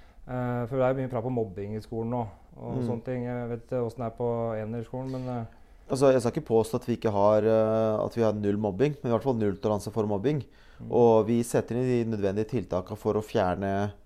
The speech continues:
Speaker 2: hvis det er noe eventuell mobbing. Så jeg på en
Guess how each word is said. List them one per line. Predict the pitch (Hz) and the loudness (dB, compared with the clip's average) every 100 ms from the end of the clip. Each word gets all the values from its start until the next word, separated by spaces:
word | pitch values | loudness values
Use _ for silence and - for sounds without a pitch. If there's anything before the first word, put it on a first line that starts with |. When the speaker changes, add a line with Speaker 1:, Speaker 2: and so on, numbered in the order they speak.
| - - - _ - | -20 -20 -20 _ -8
Speaker 2:
hvis | 113 - | -6 -2
det | 110 | 2
er | 80 92 95 | 4 4 2
noe | 104 104 | 2 0
eventuell | 98 107 107 | 0 -2 0
mobbing. | 104 104 147 117 - - - - | 0 0 0 -2 -12 -20 -20 -14
Så | - | -4
jeg | 123 | -2
på | |
en | 120 | 0